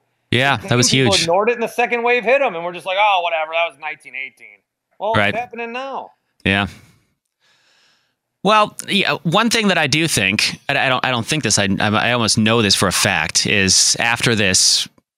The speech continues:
Speaker 1: calms down, once this starts calming down, if it calms down, there's gonna be a second pandemic, and that's gonna be a mental health pandemic. I'm, because there's so many people right now that are dealing with their isolation and people that are dealing with anxiety and depression, people that weren't,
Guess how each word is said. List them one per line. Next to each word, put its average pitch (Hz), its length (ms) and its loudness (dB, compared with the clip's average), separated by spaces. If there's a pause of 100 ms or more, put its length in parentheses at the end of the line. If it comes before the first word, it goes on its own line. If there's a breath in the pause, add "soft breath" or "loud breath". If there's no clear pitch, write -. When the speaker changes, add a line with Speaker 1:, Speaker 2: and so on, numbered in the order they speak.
(120)
Speaker 1:
calms 107 380 2
down, 92 380 2
once 117 200 2
this 98 160 0
starts 92 320 0
calming 87 320 0
down, 85 300 0
if 117 200 0
it 104 120 -2
calms 87 340 0
down, 82 340 0
there's 101 160 0
gonna 104 160 2
be 98 120 2
a 92 60 0
second 113 440 0
pandemic, 90 560 2
and 104 80 2
that's 123 140 0
gonna 147 140 0
be 113 100 2
a 104 60 0
mental 104 300 0
health 92 280 0
pandemic. 76 540 -2
I'm, 78 240 0 (240)
because 98 320 0
there's 104 160 2
so 143 120 2
many 113 160 0
people 104 300 0
right 98 140 2
now 98 180 2
that 92 100 2
are 90 60 2
dealing 95 280 2
with 98 120 0
their 98 140 2
isolation 92 760 0
and 92 100 2
people 95 200 0
that 92 80 4
are 92 40 2
dealing 95 300 2
with 92 280 0 (540 loud breath)
anxiety 107 500 2
and 104 60 2
depression, 104 420 0
people 123 180 0
that 113 100 -2
weren't, 120 520 2